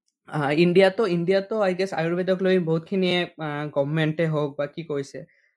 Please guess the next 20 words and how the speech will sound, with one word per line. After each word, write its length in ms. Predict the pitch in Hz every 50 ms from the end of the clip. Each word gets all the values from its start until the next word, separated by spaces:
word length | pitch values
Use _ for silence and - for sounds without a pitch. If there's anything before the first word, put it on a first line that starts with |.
| _ _
আহ, 220 | 147 151 147 147 147 151 - - _ 127 131 147 151 143 143
আমাৰ 200 | 143 151 151 156 160
যিটো 260 | 156 151 - - 156 151 151 151 139 - _ _ _ _
আয়ুষ 320 | 151 143 156 160 160 160 160
আছে, 220 | 147 - - 131 139 139 - _ _ _ _ _ _ _ _ _ _ _ _ _ _ _ _ _ -
এতিয়া 180 | 143 147 160
আয়ুষৰ 480 | - 147 151 160 165 156 156 - 160 156
যিটো 220 | 151 151 147 - 160
আম-, 200 | 147 143 143 - 156
আয়ুষ 280 | 147 139 156 165 170 170
মানে 180 | - 185 180 180
আমি 180 | 180 180 185 185 180 170 180
ফুল 200 | - - 170 165
ফৰ্ম 180 | - 185 185 185
যদি 180 | 175 175 175 170
কওঁ, 160 | 165 175 175 -
এ 120 | 165 160 160
দি 120 | 160 165 175
আয়ুৰ্বেদ 440 | 156 151 160 165 165 160 180 180 170
হয়, 180 | 175 180 226